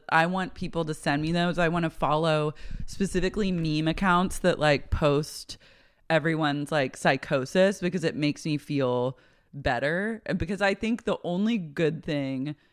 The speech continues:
about total destabilization and, like,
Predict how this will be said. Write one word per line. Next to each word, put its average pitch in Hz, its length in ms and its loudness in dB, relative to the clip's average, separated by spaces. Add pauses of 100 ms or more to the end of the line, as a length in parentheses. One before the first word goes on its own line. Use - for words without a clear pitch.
(200)
about 139 600 2 (320)
total 156 840 2 (100)
destabilization 160 1600 2
and, 156 240 0
like, 151 400 -4